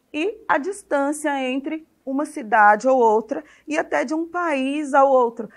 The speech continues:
Sabe quando fala assim, "Ah, são aproximadamente trezentos quilômetros"? Essa é uma unidade de comprimento, tá? E agora eu vou mostrar pra vocês aqui na régua, né? Ó,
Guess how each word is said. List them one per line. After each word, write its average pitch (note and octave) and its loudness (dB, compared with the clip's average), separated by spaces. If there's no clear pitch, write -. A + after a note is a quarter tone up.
Sabe C4+ -4
quando B3+ -2
fala A#3 -2
assim, B3 -6
"Ah, D4+ 0
são C#4+ -6
aproximadamente C4 -4
trezentos C4+ -4
quilômetros"? G3+ 2
Essa D#4 4
é - 2
uma A#3 0
unidade A3 2
de D4+ -10
comprimento, D4 -4
tá? F#3 0
E G4 -4
agora D#4 6
eu F4 2
vou D4+ 0
mostrar A3+ -2
pra F3+ -2
vocês E3+ -4
aqui E3+ -10
na D#3 -2
régua, G3 2
né? A3 -4
Ó, E3+ -2